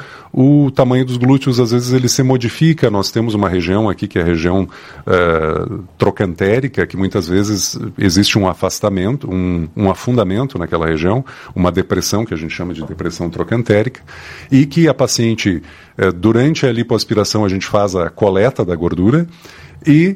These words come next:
naqueles casos em que a paciente deseja, ou mesmo, eh, mesmo que ela não deseje um bumbum muito grande,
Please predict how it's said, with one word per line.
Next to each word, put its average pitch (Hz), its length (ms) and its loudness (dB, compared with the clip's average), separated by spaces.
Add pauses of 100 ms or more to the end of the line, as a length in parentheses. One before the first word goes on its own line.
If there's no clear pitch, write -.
(120)
naqueles 117 480 -2
casos 87 500 0
em 87 80 -4
que 85 100 -4
a 87 40 -2
paciente 92 420 -2
deseja, 95 500 2
ou 101 120 2
mesmo, 104 520 0 (400)
eh, 87 160 0
mesmo 123 300 2
que 135 80 0
ela 127 160 4
não 120 140 0
deseje 104 400 2
um 107 100 0
bumbum 90 320 2
muito 117 400 2
grande, 95 560 -2